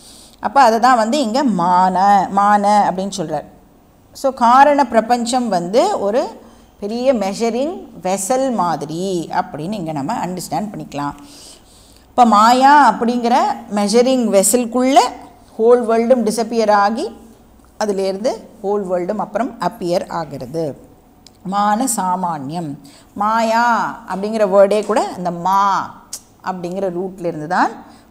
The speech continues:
வந்திருக்கு. மா அப்படின்னு சொன்னா to measure. அப்புறம் ம் அப்படிங்கிற அக்ஷரம் இருக்குல்ல, அதையும் வந்து என்னன்னு சொல்லலாம்? measuring vessel அப்படின்னு சொல்லலாம். ஏன்னா எல்லா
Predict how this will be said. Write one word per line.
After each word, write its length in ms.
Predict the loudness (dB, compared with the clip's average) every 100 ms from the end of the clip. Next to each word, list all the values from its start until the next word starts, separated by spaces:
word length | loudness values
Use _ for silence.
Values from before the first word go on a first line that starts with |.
| -12
வந்திருக்கு. 500 | -8 -8 -8 -6 -4 -2 -4 -8 -6
மா 120 | 0 2 2
அப்படின்னு 300 | 0 -4 -8 -8
சொன்னா 160 | -8 -8
to 60 | -10 -8
measure. 520 | -10 -8 -4 -4 -6 -12 -20 _ _ _ -20 -20 _ _ _ _ _ _ -20 -20 -20 _ -20 -6
அப்புறம் 220 | -4 -2 -2
ம் 320 | 0 0 -2 -4 -4
அப்படிங்கிற 360 | -6 -4 -2 0 0
அக்ஷரம் 360 | -2 -4 -2 -4
இருக்குல்ல, 280 | -2 4 4 2 -10 -20 -10 -2
அதையும் 340 | 0 0 -2 -2
வந்து 140 | -2 -4
என்னன்னு 280 | -4 -8 -6
சொல்லலாம்? 360 | -8 -8 -14 -20 -20 -20 -20 _ _ _ _ _ _ _ _ -12 -8
measuring 540 | -6 -4 -2 -2 -4 -8 -18 -20 _ _
vessel 420 | -6 -4 0 2 2 2 0
அப்படின்னு 360 | 0 -2 -6 -4
சொல்லலாம். 340 | -4 -4 -4 -4
ஏன்னா 140 | -4 0 0
எல்லா 240 | 2 4